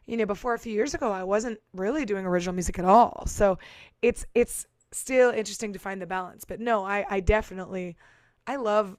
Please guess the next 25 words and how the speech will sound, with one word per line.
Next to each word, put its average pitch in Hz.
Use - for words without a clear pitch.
a 202
good, 202
I 294
love 285
good 226
songwriting. 202
I 185
don't 220
care 208
if 190
I 196
wrote 208
it 214
or 185
if 180
somebody 185
else 202
wrote 180
it. 180
I 196
just 214
love 185
a 196
good 185
melody. 180